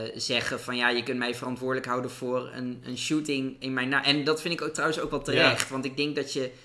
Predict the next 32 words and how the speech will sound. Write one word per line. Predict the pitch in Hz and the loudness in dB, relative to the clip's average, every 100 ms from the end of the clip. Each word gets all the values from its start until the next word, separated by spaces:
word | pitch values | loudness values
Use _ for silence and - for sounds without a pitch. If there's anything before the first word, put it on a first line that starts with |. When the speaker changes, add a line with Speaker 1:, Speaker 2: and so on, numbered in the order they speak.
| - | -4
Speaker 1:
maar | 127 139 131 | 4 4 4
op, | 147 - | -2 -4
op | 147 | -4
zekere | - 147 - 139 | 4 4 4 2
hoogte | 139 135 - 131 123 | 4 2 0 -2 -2
is | 135 - | -2 -2
hij | 123 | -2
verantwoordelijk | 123 127 127 131 127 127 | -2 -6 -2 0 -2 -4
voor, | - 123 120 117 - _ _ - | -4 -2 -2 -6 -16 _ _ -12
ehm, | 123 120 117 117 117 117 - - - 123 | -4 -2 -2 -4 -6 -8 -12 -18 -12 -4
wat | 123 127 | -2 -2
zijn | 127 | -4
volgelingen | 117 131 127 123 117 113 110 - | -2 -4 -2 -4 -4 -4 -8 -12
doen. | 110 131 117 139 240 - - _ | -10 -4 -2 -4 -6 -12 -20 _
Maar | 117 123 | 4 4
dat | 135 - - | 4 0 -6
reikt | 123 135 139 - - - - | 0 2 2 -2 -12 -18 2
ook | 147 | 2
niet | 156 131 | 2 -2
heel | 107 127 175 143 | 2 6 6 6
ver | 147 170 135 | 4 6 4
natuurlijk. | 117 110 110 107 107 - | 2 -4 -6 -6 -6 -4
Kijk, | 123 127 | -2 -2
want | 131 131 - - | -4 -6 -8 -10
hij | 117 131 | -2 2
heeft | 143 131 | 2 2
daar | 127 | 0
ook | 135 | 0
niet | 139 135 - | -2 -4 -10
volledig | - 139 139 - | -4 -2 -2 -4
controle | 135 131 170 156 - | -8 0 2 2 0
over. | 113 110 113 | -6 -8 -12